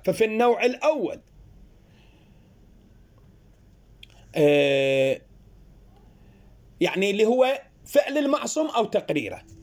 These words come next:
"يأتي ما ذكر من أنه على المخبر أن يعلم بالحادثة وينقلها عن علم لا عن ظن".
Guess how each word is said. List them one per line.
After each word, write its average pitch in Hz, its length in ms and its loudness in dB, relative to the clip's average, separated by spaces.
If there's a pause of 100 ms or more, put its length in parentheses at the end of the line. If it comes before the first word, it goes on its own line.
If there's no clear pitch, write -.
(1000)
"يأتي 285 500 0
ما 254 240 2
ذكر 240 440 2
من 208 160 -2
أنه 196 480 0
على 185 220 2
المخبر 165 640 0
أن 175 100 0
يعلم 196 440 0
بالحادثة 180 800 -2
وينقلها 156 600 2
عن 135 240 -4
علم 294 260 0
لا 269 200 6
عن 113 260 -8
ظن". 101 140 -6